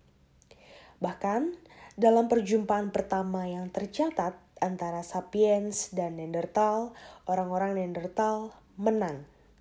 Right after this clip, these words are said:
Sekitar seratus ribu tahun silam, sejumlah kelompok sapiens bermigrasi ke utara memasuki wilayah Masyrik,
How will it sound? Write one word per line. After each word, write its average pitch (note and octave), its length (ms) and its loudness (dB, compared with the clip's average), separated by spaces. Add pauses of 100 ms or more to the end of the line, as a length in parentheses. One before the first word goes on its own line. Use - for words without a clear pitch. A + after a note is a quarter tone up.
(340)
Sekitar G3+ 400 0
seratus F#3+ 400 -2
ribu F#3 240 -4
tahun F3+ 240 0
silam, G#3 480 -2 (320)
sejumlah G#3+ 1120 0
kelompok F#3+ 400 4
sapiens G3+ 880 -2 (480)
bermigrasi G3+ 800 2
ke - 80 0
utara F#3+ 400 0
memasuki F#3+ 880 -6 (320)
wilayah F3+ 560 0 (240)
Masyrik, E3+ 560 -8